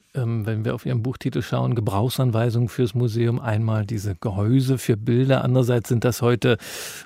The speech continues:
oft identitätsstiftende Orte. Sie schreiben zum Beispiel auch über den Bilbao-Effekt, den das Guggenheim-Museum in Bilbao hatte, dieser berühmt gewordene Bau mit der metallenen Außenhaut.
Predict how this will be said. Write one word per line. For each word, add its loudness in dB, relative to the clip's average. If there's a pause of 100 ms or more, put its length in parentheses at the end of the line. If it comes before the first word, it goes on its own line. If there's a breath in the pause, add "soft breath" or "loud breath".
oft -4
identitätsstiftende 2
Orte. 2
Sie 0
schreiben -2
zum -2
Beispiel -2
auch -6
über 0
den 0
Bilbao-Effekt, 2
den 0
das -6
Guggenheim-Museum 4
in 0
Bilbao 2
hatte, 2
dieser 0
berühmt -2
gewordene 0
Bau 0
mit 0
der -2
metallenen -2
Außenhaut. -2